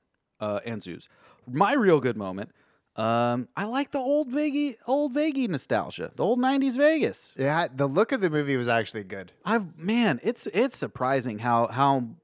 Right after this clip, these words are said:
Speaker 1: crazy Vegas changed from the nineties to the twenty tens. Like, within twenty years, like, it's, it, it's, Vegas has always been a metamorphosizing city.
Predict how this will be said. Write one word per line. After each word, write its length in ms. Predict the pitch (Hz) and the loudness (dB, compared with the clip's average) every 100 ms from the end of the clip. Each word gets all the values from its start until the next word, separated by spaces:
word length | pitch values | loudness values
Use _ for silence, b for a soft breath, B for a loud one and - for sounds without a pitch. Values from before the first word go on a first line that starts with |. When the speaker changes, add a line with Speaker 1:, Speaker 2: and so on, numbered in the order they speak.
| _ | _
Speaker 1:
crazy 1300 | - - - 175 185 180 175 175 175 156 127 117 92 95 | -12 -10 -6 0 2 4 6 6 4 2 -2 -4 -4 -10
Vegas 460 | 104 120 110 107 - | -4 -4 -2 -6 -6
changed 320 | 123 107 101 | -8 -8 -8
from 160 | 110 | -8
the 80 | 104 | -6
nineties 400 | 104 107 104 98 | -6 -8 -8 -10
to 100 | - | -8
the 120 | 95 | -8
twenty 280 | 95 104 90 | -8 -10 -10
tens. 400 | 92 - - - _ _ | -10 -14 -16 -20 _ _
Like, 240 | 123 117 | -4 -4
within 400 | 131 147 160 170 | -2 0 2 -2
twenty 360 | 147 156 160 151 | -2 -2 0 0
years, 380 | 127 113 101 - | -2 -2 -6 -2
like, 220 | 156 160 B B | -2 -2 B B
it's, 220 | - 208 196 | 2 2 6
it, 180 | 208 208 175 | 4 4 2
it's, 240 | 180 - | -2 -2
Vegas 300 | - 196 202 180 | 2 4 4 2
has 120 | 156 | 6
always 240 | 151 147 | 6 6
been 140 | 131 127 | 4 2
a 40 | |
metamorphosizing 880 | 113 113 107 110 - 110 110 107 98 | 2 0 0 -2 -2 -4 -2 -4 -8
city. 360 | - 104 123 | -6 -6 -6